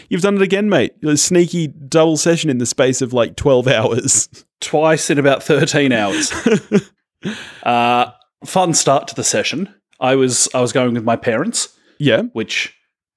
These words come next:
Speaker 2: I don't know, the last film I saw with my parents, possibly <laughs> Fern Gully.
Speaker 1: <laughs>
Speaker 2: Um, but, you know, that was this, it was a nice, nice little outing with the folks. And we had these three guys behind us who were like, you know, I mean,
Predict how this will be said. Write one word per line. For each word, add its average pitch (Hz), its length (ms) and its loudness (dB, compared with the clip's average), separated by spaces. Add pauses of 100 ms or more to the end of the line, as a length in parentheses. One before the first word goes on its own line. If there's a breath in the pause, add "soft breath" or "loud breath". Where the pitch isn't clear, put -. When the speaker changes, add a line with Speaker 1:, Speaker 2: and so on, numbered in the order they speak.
(160)
Speaker 2:
I 104 120 2
don't 120 180 2
know, 123 140 2
the 135 100 0
last 107 340 0
film 113 240 0
I 107 40 0
saw 127 160 2
with 113 120 0
my 110 140 2
parents, 147 400 0
possibly 131 360 0
<laughs> - 0 -
Fern 123 360 0
Gully. 165 440 2
Speaker 1:
<laughs> - 420 0
Speaker 2:
Um, 123 520 0 (460 soft breath)
but, 185 140 0
you 226 80 4
know, 175 140 4
that 214 100 2
was - 160 -2
this, - 180 0
it 220 120 2
was 160 140 2
a 131 40 0
nice, 131 340 0
nice 160 260 0
little 120 180 2
outing 160 380 0
with 170 140 -4
the 151 60 -2
folks. 233 380 -2 (540 soft breath)
And 139 100 2
we 160 80 4
had 165 120 0
these 151 200 0
three 156 360 0
guys 127 320 2
behind 117 500 0
us - 180 -2
who 127 100 2
were 117 120 2
like, 107 380 -2 (840)
you 180 100 -2
know, 160 180 4
I 147 80 2
mean, 165 200 0